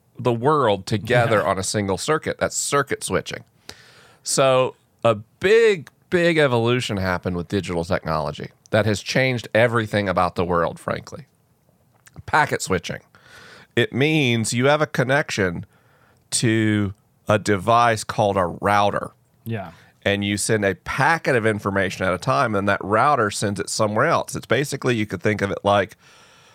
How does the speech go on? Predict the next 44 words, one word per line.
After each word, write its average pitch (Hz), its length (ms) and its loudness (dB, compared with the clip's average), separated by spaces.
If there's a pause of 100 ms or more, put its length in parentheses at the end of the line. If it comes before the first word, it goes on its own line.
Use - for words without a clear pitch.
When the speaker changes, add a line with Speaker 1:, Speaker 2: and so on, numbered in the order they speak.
(600)
Speaker 1:
the 131 220 4
postal 214 540 0
service, 87 640 -2 (100)
and 104 200 4
a 104 140 2 (140)
packet 156 640 -2
has 107 240 0
an 123 120 -2 (160)
address 117 640 2
on 85 220 -2
it, 87 200 -2
and 92 260 -2
anything, 131 840 0 (460)
the, 107 160 2 (100)
the 107 140 2
network 123 440 0
knows 110 300 2
how 117 100 2
to 110 80 0
route 98 320 2
things 95 280 0
with 117 100 -2
that. 170 300 0 (160)
So - 120 -2
that 127 180 4
gives 139 180 0
us 139 80 -4
the 160 160 0
internet. 160 420 -2
That 110 180 2
gives 120 280 0
us 117 120 -4
the 120 80 -2
conversation 120 540 0
we're 113 80 2
having 107 160 2
right 104 200 2
now. 156 360 2 (300)
Packet 170 400 -2
switch - 260 -4
networks 101 460 0 (320)
not 143 280 2
only 226 260 2
revolutionized 135 920 0